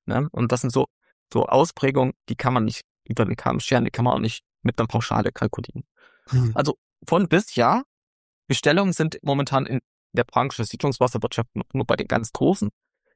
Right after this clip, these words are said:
Speaker 1: zurzeit gang und gäbe, sage ich mal. Da sind viele Pilotprojekte, ja, aktiv. Aber bei den kleineren, mittleren wird sich um, mit der Zeit umsprechen und die werden das dann wieder noch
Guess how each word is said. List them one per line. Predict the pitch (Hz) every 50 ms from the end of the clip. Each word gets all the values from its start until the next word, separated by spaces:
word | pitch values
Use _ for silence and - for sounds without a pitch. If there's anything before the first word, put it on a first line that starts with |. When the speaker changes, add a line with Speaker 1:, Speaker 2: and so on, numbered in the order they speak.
| _ _ _ _ _ _ _ _ _ _ _ _
Speaker 1:
zurzeit | - - 120 - - - 135 127 123 -
gang | - 120 127 139 -
und | - - 117 120
gäbe, | - 123 143 170 185 175 175 175 - _ _ _ _ _
sage | - 135 139 143 143
ich | - -
mal. | 139 131 131 131 131 131 -
Da | - -
sind | 120 - 123 117
viele | - 165 135
Pilotprojekte, | - - - 135 139 - _ - 120 117 - - - - - - - _ _ _ _ _ _ _ _ _ _ _ _ _ _ _ -
ja, | 113 107 - _ _ -
aktiv. | 117 104 - - - 190 - _ _ _ _ _ _ _ _ _ _ _
Aber | - 127 131 131
bei | 143 127
den | 131 123
kleineren, | 120 - 113 110 131 147 156 143 127 120
mittleren | 131 - - 139 127 123 110 107
wird | - -
sich | - - -
um, | - 107 113 - _ _ _ _ _ _ _ _ _ _ _ _ -
mit | 123 -
der | 120 117
Zeit | - - 113 113 - - -
umsprechen | - 139 139 - - - - 113 117 - 107
und | - - - 113
die | -
werden | - - -
das | - -
dann | - - - - _ _ -
wieder | - - - - - _ _ _ _ _ _ _ _ _ _ _ _ _ _ -
noch | - - -